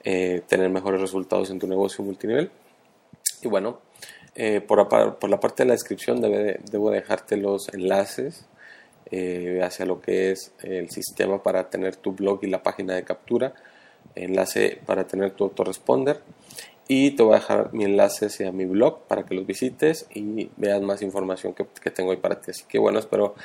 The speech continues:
que todo lo que te he platicado el día de hoy sea de tu interés, haya sido de tu agrado. Eh, voy a estar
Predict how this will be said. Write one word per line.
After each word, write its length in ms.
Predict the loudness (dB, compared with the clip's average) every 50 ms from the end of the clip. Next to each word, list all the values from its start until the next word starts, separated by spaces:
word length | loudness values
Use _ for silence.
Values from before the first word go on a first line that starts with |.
| -18 -16 -16 -18 -20 -12 _
que 360 | 4 4 4 4 2 -2 -10 _
todo 180 | 6 6 8 8
lo 160 | 6 4 2
que 160 | 2 0 -2
te 300 | -2 -2 -4 -2 -2 -2
he 40 | -2
platicado 440 | -2 -4 -4 -4 -2 _ 0 2 2
el 60 | 2
día 120 | 2 0 2
de 80 | 2
hoy 240 | 2 2 0 0 -2 -10 -20 -16
sea 220 | -14 -6 -2 0 0
de 80 | 0
tu 120 | -2 -4 -6
interés, 460 | -4 0 0 2 4 2 2 0 -4
haya 160 | -8 -8 -8
sido 240 | -6 -6 -4 -2 -2
de 80 | -2
tu 160 | -2 -2 -2 0
agrado. 420 | 4 6 6 6 6 4 2 -2 -14 -20 -20 -20 -20 _ -20 _ _ _ -20 -20 _ _ _ _ -6 -4
Eh, 460 | -2 0 2 2 4 4 4 2 0 2
voy 160 | 4 4 6 4
a 20 |
estar 400 | 4 2 0 2 2 4 4